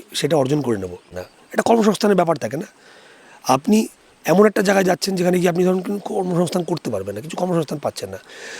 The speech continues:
তো বন দপ্তরের সেটাও তো দেখা উচিত যে কর্মসংস্থানটা, মানে, বিকল্প কর্মসংস্থান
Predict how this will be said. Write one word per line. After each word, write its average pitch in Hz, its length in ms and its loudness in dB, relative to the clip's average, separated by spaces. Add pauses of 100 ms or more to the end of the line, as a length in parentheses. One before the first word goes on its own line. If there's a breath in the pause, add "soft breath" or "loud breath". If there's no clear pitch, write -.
(160 loud breath)
তো 139 80 -2
বন 131 180 4
দপ্তরের 175 300 2
সেটাও 185 300 0
তো 202 120 -6
দেখা 180 220 2
উচিত 135 240 -2 (160)
যে 131 100 -4
কর্মসংস্থানটা, 180 840 2
মানে, 165 180 0
বিকল্প 175 360 2
কর্মসংস্থান 185 520 0